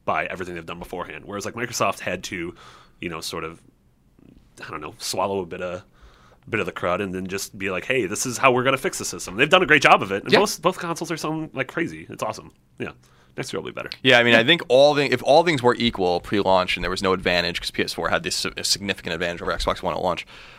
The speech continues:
Speaker 3: um, just based on the situation at hand.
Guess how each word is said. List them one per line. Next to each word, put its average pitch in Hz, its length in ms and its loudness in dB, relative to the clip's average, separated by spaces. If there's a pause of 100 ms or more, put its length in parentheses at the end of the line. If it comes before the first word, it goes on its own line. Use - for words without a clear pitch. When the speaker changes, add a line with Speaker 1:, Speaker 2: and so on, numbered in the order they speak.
(160)
Speaker 3:
um, 87 420 4 (160)
just - 220 -6
based 90 280 2
on 53 380 -2 (560)
the - 80 -6
situation 92 520 -4
at - 80 -12
hand. 90 340 -2